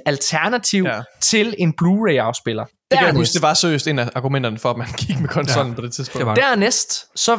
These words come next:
Speaker 1: lavede de en, øh, sjov lille... Øh, øh, de revolutionerede simpelthen spilindustrien, PlayStation, ved at opfinde noget, der hed PlayStation Plus. Og PlayStation Plus, dengang, det var, at du fik to spil gratis, hvis du havde den her abonnementstjeneste. Og det var ikke noget med online, det var bare en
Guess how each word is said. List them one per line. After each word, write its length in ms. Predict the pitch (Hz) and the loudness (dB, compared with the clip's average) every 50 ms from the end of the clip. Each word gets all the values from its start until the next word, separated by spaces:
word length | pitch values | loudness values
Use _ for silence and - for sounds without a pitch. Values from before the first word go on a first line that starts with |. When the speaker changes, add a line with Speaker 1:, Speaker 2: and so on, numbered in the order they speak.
| - - | -2 -4
Speaker 1:
lavede 400 | 180 185 175 175 190 214 233 247 - | -2 0 2 2 2 2 0 0 0
de 220 | 202 190 185 - - | 0 0 0 0 0
en, 280 | 170 160 156 151 151 | 0 2 2 2 2
øh, 200 | 143 139 131 135 | 2 2 2 0
sjov 280 | 135 - 185 226 208 - | 2 2 2 0 2 0
lille... 240 | 180 180 185 202 208 202 175 | 0 0 2 2 2 2 2
Øh, 300 | 151 131 120 117 110 101 - 123 113 110 110 107 98 - | 2 2 2 0 -2 -2 -2 -2 -2 0 -2 -4 -6 -6
øh, 440 | 113 107 104 110 - - 110 110 120 - - | -6 -6 -6 -6 -6 -8 -8 -8 -8 -4 -2
de 60 | 170 | 0
revolutionerede 520 | 165 156 151 151 - 185 196 277 294 202 | 0 0 0 0 0 0 2 2 2 2
simpelthen 220 | 175 - 190 180 175 | 2 2 0 0 0
spilindustrien, 680 | - - 214 220 247 233 196 160 - - 196 180 156 139 | 0 -2 -2 -2 0 -2 -2 -2 -2 -2 0 0 0 0
PlayStation, 500 | - 170 170 - - 165 151 - 135 123 - - - - - | 0 -2 0 0 -2 -2 -2 -2 -4 -6 -8 -12 -16 -6 -2
ved 100 | 185 220 | 0 2
at 140 | 202 160 135 | 2 2 2
opfinde 420 | 123 131 196 - - - 202 165 | 2 2 0 0 -2 -2 0 0
noget, 160 | 151 156 175 | 2 2 2
der 80 | 180 180 | 2 2
hed 140 | 156 143 139 - - | 0 0 -2 -4 -6
PlayStation 640 | - - 147 151 165 - - 151 135 - - 139 127 | -4 0 0 0 0 -2 -2 -2 -2 -2 -2 -4 -4
Plus. 520 | - - - - 135 131 - - - - - _ _ _ _ _ _ _ _ _ _ _ _ _ - - - - - | -4 -6 -2 -2 0 0 0 -2 -4 -6 -8 _ _ _ _ _ _ _ _ _ _ _ _ _ -20 -20 -20 -10 -8
Og 80 | - - | -4 -2
PlayStation 320 | 160 160 151 - 160 160 | 0 0 0 0 -2 -2
Plus, 220 | - - 285 294 - - - - _ _ - | 0 0 0 0 0 -2 -4 -8 _ _ -2
dengang, 400 | 226 269 240 233 226 233 233 233 | -2 0 0 -2 -2 -2 -2 -2
det 80 | 220 | 0
var, 60 | 190 | 0
at 60 | 196 196 | 0 0
du 40 | |
fik 160 | 190 - 240 - _ - | -2 -4 -6 -6 _ -4
to 180 | - - - - - | -4 -4 -4 -4 -2
spil 160 | 247 294 320 - - | -2 -2 -2 -2 0
gratis, 440 | - 277 320 - 233 - - - - _ | 0 0 0 0 -4 -6 -6 -8 -6 _
hvis 140 | 175 175 | -4 -2
du 100 | - - | 0 2
havde 180 | 170 175 190 196 | 2 2 2 2
den 120 | 190 170 | 0 0
her 80 | 170 165 | 2 2
abonnementstjeneste. 720 | 151 131 127 131 - 226 277 - - 202 202 202 196 - 160 - - - - | 2 2 2 2 0 0 0 -2 0 0 0 0 0 -4 -6 -6 -10 -8 -2
Og 80 | 165 | 0
det 60 | 165 185 | 2 2
var 60 | 214 | 2
ikke 100 | 269 277 | 2 2
noget 120 | 294 294 | 2 2
med 80 | 285 285 - | 4 4 4
online, 420 | 208 226 277 285 254 190 170 170 | 2 2 2 2 2 2 2 2
det 60 | 185 | 2
var 60 | 226 214 220 | 2 2 2
bare 240 | 214 208 196 - | 2 2 2 2
en 120 | 190 170 | 0 0